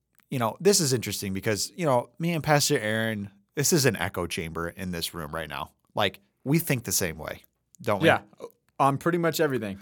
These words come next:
Speaker 2: Not entirely, but we think the same a lot about a lot of things.
Speaker 1: And, you know, I just wanna put that out to our audience today, that, that this is like, Aaron and I, we really think the same way on a lot of things. So when we get into this room and talk, it's like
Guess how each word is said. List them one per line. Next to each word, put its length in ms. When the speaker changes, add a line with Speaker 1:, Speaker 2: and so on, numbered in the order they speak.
Speaker 2:
Not 260
entirely, 400
but 260
we 100
think 220
the 60
same 180
a 40
lot 120
about 180
a 20
lot 120
of 80
things. 240
Speaker 1:
And, 260
you 80
know, 80
I 80
just 140
wanna 180
put 280
that 140
out 180
to 80
our 160
audience 400
today, 260
that, 340
that 220
this 180
is 200
like, 300
Aaron 240
and 120
I, 440
we 140
really 160
think 240
the 80
same 260
way 160
on 60
a 40
lot 140
of 80
things. 560
So 160
when 160
we 80
get 140
into 100
this 240
room 220
and 100
talk, 340
it's 160
like 260